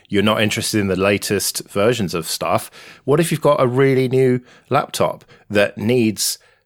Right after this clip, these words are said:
a newer kernel? And what if you rely on applications that have been revved in the last couple of years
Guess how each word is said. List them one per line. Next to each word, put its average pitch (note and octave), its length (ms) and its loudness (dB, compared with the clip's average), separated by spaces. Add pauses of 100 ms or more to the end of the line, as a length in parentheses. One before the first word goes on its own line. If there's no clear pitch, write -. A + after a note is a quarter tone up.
a G2+ 80 2
newer A2 280 4
kernel? A#2 560 0
And F#2+ 240 -2
what A2+ 200 2
if A2 160 -2
you G#2 300 0
rely G#2 400 2
on G2 420 -2
applications G2+ 1080 -2
that G#2+ 180 0
have G2+ 220 -4
been G#2 240 0
revved B2+ 320 0
in F2 80 -4
the E2+ 80 -2
last E2+ 200 -2
couple - 260 -8
of F2 40 -6
years E2+ 400 -6